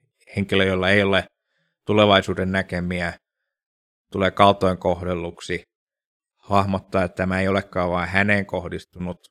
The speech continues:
ää, väärinteko, vaan hänen kaltaisiinsa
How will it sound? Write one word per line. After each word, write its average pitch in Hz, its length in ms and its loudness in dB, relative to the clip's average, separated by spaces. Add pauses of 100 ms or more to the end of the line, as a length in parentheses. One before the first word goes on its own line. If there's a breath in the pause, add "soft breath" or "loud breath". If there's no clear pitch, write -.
(760)
ää, 82 260 -8
väärinteko, 92 720 -2 (540)
vaan 85 360 -2 (100)
hänen 92 320 0
kaltaisiinsa 87 920 0